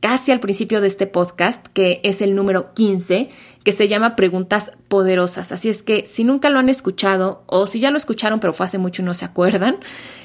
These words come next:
vayan nuevamente a él porque ahí les enseño la importancia de formular preguntas empoderantes y cómo hacerlo. Pero miren, mucha gente hace preguntas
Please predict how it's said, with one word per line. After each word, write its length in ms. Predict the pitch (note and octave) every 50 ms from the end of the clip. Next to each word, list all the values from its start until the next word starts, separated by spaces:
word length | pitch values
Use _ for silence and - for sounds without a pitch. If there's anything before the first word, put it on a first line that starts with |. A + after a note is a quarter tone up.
| - _ _ _ _ _ _
vayan 400 | G#3 G3+ C#4 D4+ D4 D#4 D4+ C#4+
nuevamente 440 | C#4 C#4 C4+ B3+ B3+ B3 A#3 B3 A#3+
a 120 | A3+ A3+
él 140 | A3+ A3+ A3+
porque 380 | - G3+ G3 - G3+ G3 G3+ -
ahí 180 | A3 A3 A#3+ B3
les 180 | C4 C#4+ -
enseño 480 | C4+ A3+ - - A#3 A3 G#3 G#3 G#3 G#3
la 140 | - G3+ G3
importancia 840 | F#3+ F#3+ F#3 G3 F#3+ F#3+ - G#3+ G#3+ G#3 G3+ G3+ A3 G#3 G#3 A#3 - - -
de 140 | F#3 F#3+
formular 480 | F#3+ - G3 F#3+ G3 G3+ G#3 A3 A3+ A3+
preguntas 680 | - B3+ A#3 A3 A3 G#3 G3 - F3+ F3+ F#3+ F#3 - - _ _ _ _
empoderantes 920 | G#3 F#3+ F#3+ F#3+ - F#3+ F3+ F#3 F#3 G3 F#3+ F#3+ F3+ - F3+ G3 - - -
y 100 | - F#3
cómo 300 | F3+ - F#3+ F3+ F3+ F#3+
hacerlo. 420 | G3+ G3 - D4+ D#4 C#4 A#3+ G#3 - - _ _ _ _ _ _ _ _ _ _ _ _ _ - -
Pero 220 | - B3 A#3+ B3 B3
miren, 300 | C4+ D4+ B3+ A3 G#3 - - - - - - -
mucha 320 | A#3 C#4 C4+ - D#4+ E4
gente 520 | D#4+ - D#4+ C4+ A#3+ - - F3 E3+ F#3 - - - - - -
hace 240 | - B3 B3 C#4+ C4+
preguntas 840 | C#4 - A#3+ A3 A3 B3 B3 A#3+ A#3 - F3+ F3 G#3 - - -